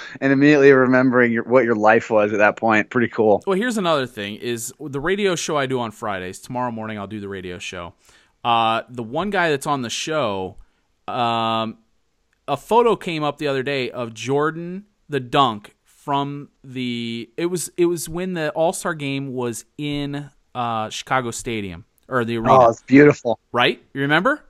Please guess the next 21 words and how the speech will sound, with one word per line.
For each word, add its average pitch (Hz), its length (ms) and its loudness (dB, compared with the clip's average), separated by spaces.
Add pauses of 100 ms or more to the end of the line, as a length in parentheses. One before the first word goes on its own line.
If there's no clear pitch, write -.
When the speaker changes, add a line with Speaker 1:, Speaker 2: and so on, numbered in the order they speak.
(120)
Speaker 2:
You - 240 -18
remember 147 280 6
Speaker 1:
The 156 80 6
imagery 143 220 6
Speaker 2:
the, 131 60 8
Speaker 1:
of 120 80 4
that. 135 260 10
Speaker 2:
the 139 120 2
imagery? 170 300 -2
Speaker 1:
Nike 156 220 4
built 147 220 6
a 143 80 8
whole 139 200 4
campaign 139 880 -2
around, 127 400 4
Speaker 2:
Right. - 100 -4
Speaker 1:
uh, 113 360 4
around 123 280 2
that. 113 220 2 (180)
Speaker 2:
Right. 123 280 -2 (640)
And 127 500 -4